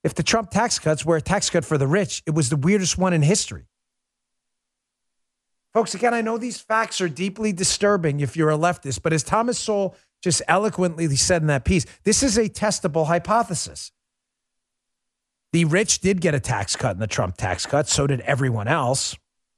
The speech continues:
outside of the bottom, uh, uh, quintile.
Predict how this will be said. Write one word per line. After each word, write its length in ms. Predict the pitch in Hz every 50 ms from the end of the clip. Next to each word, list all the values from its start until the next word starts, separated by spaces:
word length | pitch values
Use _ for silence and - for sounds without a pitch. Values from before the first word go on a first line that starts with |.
| _ _ _ _ _ _ _ _ _ _ _ _ _ _ _ _ -
outside 340 | 117 107 - - 143 135 123
of 60 | 110
the 80 | 113
bottom, 520 | 98 92 127 127 131 127 127 113 110 104 98 - _ _ _ _ _ _ _ -
uh, 280 | 113 98 92 92 76 - _
uh, 140 | - 95 87 -
quintile. 540 | - 151 156 151 - 123 87 82 95 120 113